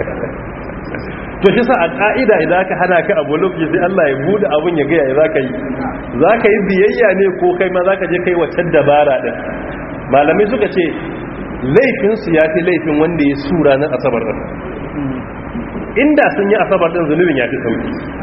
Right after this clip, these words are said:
Amma yanzu su abu biyu suka yi. Na farko sun saba umarnin Allah don sun yi su ɗin Asabar. Na biyu kuma sun yi yaudara a cikin yin su ɗin.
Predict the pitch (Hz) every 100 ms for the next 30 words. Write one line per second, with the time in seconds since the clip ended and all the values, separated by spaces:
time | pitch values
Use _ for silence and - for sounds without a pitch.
0 | - - - - - 160 208 240 185 165
1 | 196 240 180 135 139 147 160 113 98 -
2 | - - - - 139 180 247 240 233 240
3 | 233 - 240 - 240 233 175 156 151 160
4 | 180 190 196 165 120 - - - 156 214
5 | 208 233 233 233 247 214 185 175 151 131
6 | 120 - - - - - - - 165 226
7 | 240 240 233 226 226 220 240 214 160 180
8 | 139 - 156 151 147 139 127 120